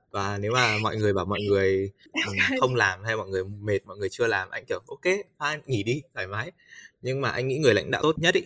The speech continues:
Speaker 1: thì sẽ là người mà khai thác được cái khả năng và tiềm năng của cá nhân đấy. Có rất nhiều bạn, bạn ấy có khả năng rất tốt nhưng mà các bạn ấy không tìm được nơi mà thể hiện được cái khả năng của mình. Ví dụ,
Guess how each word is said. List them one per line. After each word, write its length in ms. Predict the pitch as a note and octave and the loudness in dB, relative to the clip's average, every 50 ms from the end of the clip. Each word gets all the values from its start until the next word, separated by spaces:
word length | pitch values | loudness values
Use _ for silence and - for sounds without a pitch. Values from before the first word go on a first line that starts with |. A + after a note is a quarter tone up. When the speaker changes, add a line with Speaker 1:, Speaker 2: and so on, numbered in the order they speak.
| - - | -4 -8
Speaker 1:
thì 120 | - F#2+ | -12 -8
sẽ 100 | F#2 - | -6 -4
là 100 | - B2+ | -4 -4
người 340 | A2+ G#2 G2 G2 F#2+ F#2 F#2 | -4 -6 -6 -6 -6 -6 -6
mà 200 | F2+ F2 F2 F2 | -8 -10 -10 -12
khai 220 | F2+ - - A#2+ A#2 - | -8 -4 -4 -4 -2 -2
thác 220 | - D3+ D3 - | -4 -4 -4 -6
được 140 | A#2 G2 - | -8 -12 -12
cái 100 | - F2+ | -12 -16
khả 180 | - - - F#2+ | -12 -10 -10 -8
năng 280 | F2 F#2 G#2 G#2 G2+ G2 | -8 -8 -8 -8 -10 -12
và 120 | G2 F2 | -12 -12
tiềm 240 | - - G2 F2+ F#2 | -8 -8 -8 -8 -8
năng 200 | G#2 G#2 G#2 G2 | -10 -10 -10 -12
của 260 | - - F2 E2+ - - - - | -12 -12 -12 -12 -14 -16 -10 -6
cá 120 | A2 G#2 | -4 -4
nhân 240 | G#2 G#2+ A#2 A2+ A2+ | -2 -4 -4 -4 -4
đấy. 260 | G2+ F#2 G2 B2+ E3+ - _ _ _ _ _ _ | -4 -4 -4 -4 -6 -8 _ _ _ _ _ _
Có 160 | A2+ A#2 D3 | 0 0 0
rất 100 | G3 G#3+ | 2 2
nhiều 100 | G3 C#3 | 2 2
bạn, 160 | B2+ - G#2+ | 2 0 -2
bạn 100 | A2 - | -4 -6
ấy 80 | G#2+ G2+ | -4 -2
có 80 | G#2 G#2 | -2 -2
khả 160 | - - A2+ | -2 -2 -4
năng 440 | G2 G#2+ A#2+ B2 B2 B2 B2 A#2+ C3 | -4 -4 -6 -6 -8 -10 -12 -10 -10
rất 140 | E3+ - - | -10 -4 -2
tốt 160 | F#3 G3 G#3 G3+ C#3 | -2 -2 -2 -2 -6
nhưng 100 | C#3 B2 | -6 -4
mà 60 | G#2+ | -4
các 60 | A#2 | -4
bạn 120 | G#2+ F2+ - | -6 -6 -8
ấy 60 | - | -8
không 180 | - C#3 C3 B2 | -6 -8 -6 -4
tìm 120 | A#2+ G2 | -6 -6
được 120 | F#2+ - A2 | -6 -8 -6
nơi 180 | A2 A2+ A#2 | -4 -4 -4
mà 100 | A2 F#2+ - | -4 -6 -10
thể 80 | - F2+ | -12 -12
hiện 180 | D#2+ G2 - - | -12 -12 -12 -14
được 100 | - F#2+ - | -18 -20 -16
cái 400 | - F2 F2 F2+ F#2+ A#2 D3 F3 - _ _ _ _ _ _ _ _ | -14 -12 -10 -8 -8 -8 -8 -10 -14 _ _ _ _ _ _ _ _
khả 120 | - F#2 | -8 -6
năng 240 | F2 G2 A2 A2 G#2 | -6 -4 -6 -6 -8
của 120 | - F#2+ | -8 -8
mình. 240 | F2 F#2 F#2+ F2+ F2 - _ _ _ _ | -6 -4 -6 -6 -6 -12 _ _ _ _
Ví 140 | A#2 A#2 B2+ | -6 -2 0
dụ, 180 | E3 G#3 G3 | 2 2 0